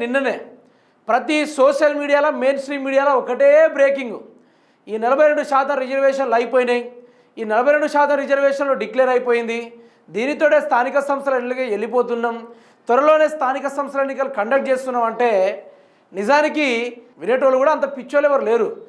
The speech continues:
ముఖ్యమంత్రి రేవంత్ రెడ్డి కులగన సర్వేతోటి ఒక నెల రోజుల పాటు ఆ యొక్క కాలయాపన చేయడం జరిగింది. ఆ తర్వాత అసెంబ్లీ సాక్షిగా ఈ నలభై రెండు శాతం రిజర్వేషన్ని మేము సాధించి తీరుతాం,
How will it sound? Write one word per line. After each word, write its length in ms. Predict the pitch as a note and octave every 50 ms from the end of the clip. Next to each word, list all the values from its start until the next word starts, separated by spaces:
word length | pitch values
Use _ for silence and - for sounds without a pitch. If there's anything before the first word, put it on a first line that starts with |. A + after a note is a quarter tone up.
| - _ _ _ _ _ _ E3+
ముఖ్యమంత్రి 420 | G#3 G#3 D4+ D#4 D#4 D#4+ D#4 D#4+ D#4 C#4
రేవంత్ 300 | C4+ C#4 D4 D4+ D4 D4 C#4
రెడ్డి 200 | C#4+ A#3+ C#4+ C4 B3 B3+ B3+ - -
కులగన 360 | A3+ A#3+ C#4 D4 D4 D#4 D#4 D4+ - -
సర్వేతోటి 560 | A#3+ B3 C4 - - G3+ G#3 F#3+ - G#3+ F#3 - - - - - - _ _ _ _ - F#3+
ఒక 100 | - - A#3+ G#3+
నెల 120 | G#3+ B3+ C#4 D4+
రోజుల 220 | D4+ D4+ D#4 D4+ D4 D4+
పాటు 220 | C#4 C#4 C#4 C#4 B3+ A#3 A#3 A#3 A#3 - F3
ఆ 40 | A3 B3+
యొక్క 160 | C4+ B3+ C4 C4 - G#3+
కాలయాపన 480 | G#3 A#3+ C4 C4+ C4 C4+ C4 B3+ B3+ A3+ G#3+
చేయడం 200 | A3 G#3+ G#3+ G#3 G3
జరిగింది. 340 | G3+ F3 D3+ C#3+ A2 - - _ _ _ _ _ _ _ _ _
ఆ 160 | - D#3+ A3 - G#3 -
తర్వాత 360 | D4+ - G3 G3+ G3 - - - C#3 - - - - _ _ _ _ D#3 G3
అసెంబ్లీ 380 | G#3 - D4 D4 C#4+ D4+ D4 C#4 C#4
సాక్షిగా 420 | C4 B3+ C4 C4 C#4+ C#4+ C#4 C4+ A#3+ A#3+ B3 B3 - - - _ _ _ _ G#3+
ఈ 40 | A3+ A3
నలభై 220 | A3 B3+ C#4 D4 D4+ D#4
రెండు 140 | D4+ D4+ - -
శాతం 320 | - C4 C4 C#4 - D4+ D4 C4+ B3+
రిజర్వేషన్ని 560 | B3 D4 D4 D4 D4 C#4+ C#4+ D4 C#4+ C#4 C#4+ C#4+
మేము 140 | C#4+ C4 C#4 -
సాధించి 400 | - G3+ B3+ C#4 D#4+ D4 A#3 D4+ A3 -
తీరుతాం, 420 | A#3 B3+ D4+ D#4+ - D#4+ D#4 C#4+